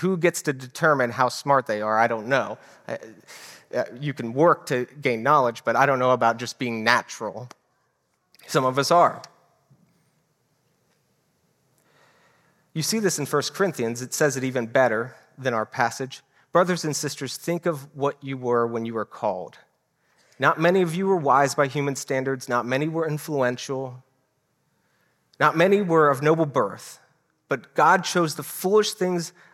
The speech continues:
of this world to shame the wise. God chose the weak things of the world to shame the strong. God cho-, chose the lowly things of this world and de-, and despised things, and the things that are not, to nullify the things that are,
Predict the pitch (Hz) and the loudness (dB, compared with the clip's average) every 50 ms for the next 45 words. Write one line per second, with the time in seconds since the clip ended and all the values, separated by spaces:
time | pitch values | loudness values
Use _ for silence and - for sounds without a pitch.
0 | - - 143 143 151 147 - 151 151 143 139 135 135 - - - - 143 143 151 | -6 -6 -2 -2 -2 -4 -2 0 0 2 0 0 -2 -6 -6 -2 0 0 0 0
1 | 143 139 127 120 120 117 113 117 117 117 - - - 127 135 143 - - 160 160 | -2 -2 0 2 4 4 4 4 2 -2 -4 -2 0 0 0 0 0 0 0 0
2 | 147 135 - 131 135 185 240 240 - - 170 165 151 135 139 127 131 120 131 127 | 0 0 -4 -4 0 0 0 0 0 0 0 0 0 0 -2 -4 -4 -2 0 2
3 | 123 120 120 123 - - - 143 135 135 127 120 - - 131 117 110 110 113 - | 2 2 0 -4 -6 -2 0 0 0 0 -4 -6 -6 -2 0 0 0 0 -4 -8
4 | - - - - 147 143 147 - 165 165 165 165 165 170 - - - - 202 226 | -16 -8 0 2 2 2 2 2 2 4 4 4 2 0 -4 -6 -2 2 6 6
5 | 214 190 160 - - - - - - 160 147 135 139 147 175 196 202 220 214 208 | 6 6 4 2 -4 -12 -14 -4 0 2 2 2 4 4 6 6 6 4 2 0
6 | 196 - - 185 180 175 151 156 143 156 156 - - 143 139 127 123 123 127 - | 0 0 0 0 0 2 0 0 0 0 0 -2 0 0 2 2 2 2 0 -2
7 | 139 135 139 143 - - 151 143 139 139 127 - - - - - 196 208 202 180 | -4 -2 -2 -4 -2 0 0 0 2 0 -2 -4 -4 -2 0 4 4 6 6 4
8 | 156 139 - - - - - 123 107 95 90 87 - - - - _ _ _ _ | 2 0 -4 -10 -10 -6 -4 -4 -4 -6 -10 -16 -18 -18 -18 -18 _ _ _ _
9 | _ _ _ _ _ _ _ _ - 160 156 156 - - 226 254 254 214 - 202 | _ _ _ _ _ _ _ _ -4 -2 -2 0 2 2 2 2 2 0 2 4
10 | 190 175 170 - - 165 160 165 165 160 147 135 131 135 131 120 104 - - - | 4 4 4 2 4 6 6 8 6 6 4 2 2 4 4 4 2 0 -6 -10
11 | - - - - _ _ _ _ _ _ _ _ _ _ _ _ _ _ _ _ | -12 -14 -14 -14 _ _ _ _ _ _ _ _ _ _ _ _ _ _ _ _
12 | _ _ _ _ - - 147 139 139 143 156 156 151 147 - - 139 135 127 131 | _ _ _ _ -8 -6 -2 2 4 4 6 6 4 2 4 4 4 4 4 0
13 | - - 139 135 135 123 139 127 120 123 113 104 85 87 107 - | -2 -2 -2 -2 -2 2 2 4 4 4 4 2 0 -2 -8 -16